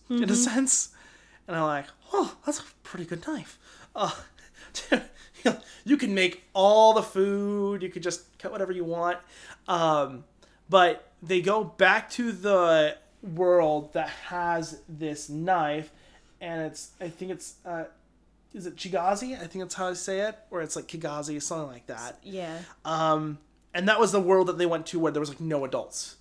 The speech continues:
Speaker 1: At least not currently. I guess most of them are in hiding because
Speaker 2: Mm-hmm. The Spectres.
Speaker 1: the Spectres,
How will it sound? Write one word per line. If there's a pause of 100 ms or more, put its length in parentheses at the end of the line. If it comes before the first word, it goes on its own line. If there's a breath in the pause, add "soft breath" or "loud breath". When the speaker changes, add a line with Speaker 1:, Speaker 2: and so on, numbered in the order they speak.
Speaker 1:
At
least
not
currently. (160)
I
guess
most
of
them
are
in
hiding (460)
because
Speaker 2:
Mm-hmm. (540)
The
Spectres.
Speaker 1:
the
Spectres,